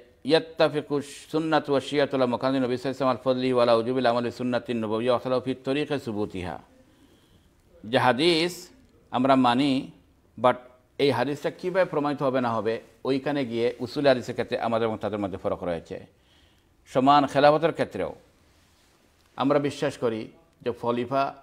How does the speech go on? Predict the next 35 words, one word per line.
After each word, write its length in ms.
যেভাবে 280
হয়েছেন 400
এটাই 220
সঠিক 300
ছিল, 240
ওরা 160
মনে 180
করে 240
এটা 220
সঠিক 300
নয়। 220
ঠিক 220
তেমনিভাবে 440
আরেকটি 360
বিষয় 440
ইসমত 360
সম্পর্কে, 540
তারা 260
মনে 220
করে 300
তাদের 380
ইমাম 380
যারা 180
ওনারা 240
মাসুম, 480
তাদের 240
কোনো 200
গোনা 280
নাই। 280
কোনো 160
কোনো 120
কিতাবে 280
এরকম 240
লেখা 220
আছে, 320